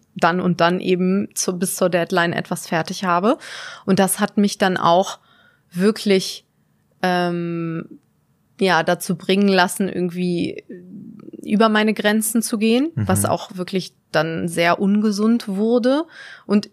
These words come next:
Speaker 1: im, letztendlich dann der Moment war, wo ich gedacht habe, okay, jetzt, das war der erste Moment, wo ich gesagt habe, okay, dann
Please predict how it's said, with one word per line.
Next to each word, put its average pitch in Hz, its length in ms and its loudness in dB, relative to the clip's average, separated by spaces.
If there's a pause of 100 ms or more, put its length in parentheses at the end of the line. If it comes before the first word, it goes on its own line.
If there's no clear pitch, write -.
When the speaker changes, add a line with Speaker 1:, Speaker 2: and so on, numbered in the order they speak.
Speaker 1:
im, 196 160 2 (240)
letztendlich 208 640 0
dann 202 180 2
der 196 140 4
Moment 196 380 2
war, 190 220 2
wo 196 200 -4
ich 202 120 -2
gedacht 196 300 0
habe, 196 160 0
okay, 180 340 -2 (260)
jetzt, 190 300 0
das 190 200 -2
war 202 120 4
der 190 120 2
erste 208 260 2
Moment, 196 300 2
wo 196 40 0
ich 196 80 -2
gesagt 190 280 0
habe, 185 100 -6
okay, - 220 -4
dann 175 200 -2